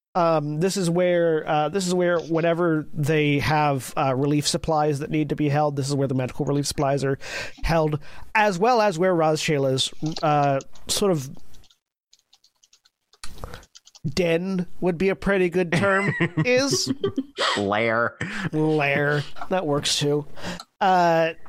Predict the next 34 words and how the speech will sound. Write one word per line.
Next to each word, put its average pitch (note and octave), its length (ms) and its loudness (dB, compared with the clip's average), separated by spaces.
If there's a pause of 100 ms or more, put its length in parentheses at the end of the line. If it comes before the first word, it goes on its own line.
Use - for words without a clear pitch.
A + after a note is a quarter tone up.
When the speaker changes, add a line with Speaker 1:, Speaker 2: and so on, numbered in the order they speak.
(640)
Speaker 1:
you G#3 140 2
come B3 360 0
over G3+ 600 2
and F3+ 400 0
there F#3+ 220 2
is F#3+ 400 2
just A3 400 0
this F3+ 240 -2
Speaker 2:
Hut D#3 120 -10
Speaker 1:
green F3 560 0
Speaker 2:
on B2 180 2
Durasteel B2 760 0
chicken B2 340 -2
legs. A#2+ 480 -2
Speaker 1:
There A3 220 2
is A#3+ 200 0
just G#3+ 220 0
this - 260 0 (200)
Speaker 2:
<laughs> D3+ 180 -2
Speaker 1:
green F3+ 880 0
mist - 520 0 (460)
emanating E3 800 2
through D3+ 380 2
the C3+ 160 0
hallway G#2+ 840 0 (1120)
as D3+ 260 0
you C#3+ 140 2
approach D3+ 520 -2
the D3+ 100 -2
door C3 680 -2
to C3+ 120 -2
Raz B2 320 0
Shayla's A#2+ 600 0
room. A#2 520 -2